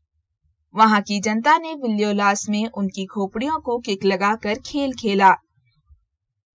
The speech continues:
उसका बाद में निखरा स्वरूप फुटबॉल बना। फुटबॉल खेलने का मैदान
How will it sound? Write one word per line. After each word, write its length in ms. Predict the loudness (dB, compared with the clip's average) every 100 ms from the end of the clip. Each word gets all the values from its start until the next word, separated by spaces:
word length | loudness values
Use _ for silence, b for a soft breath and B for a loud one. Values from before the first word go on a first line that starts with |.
| _
उसका 340 | -2 -2 0 2
बाद 280 | 6 6 6
में 220 | 0 0
निखरा 380 | -2 -2 -2 -2
स्वरूप 460 | 0 0 2 -2 -2
फुटबॉल 440 | -4 2 4 4
बना। 340 | 2 2 4 2 _ _ _ _ -4
फुटबॉल 400 | -4 0 2 2
खेलने 440 | 0 -2 0 0
का 180 | -2 -2
मैदान 580 | -2 -2 2 2 2 -2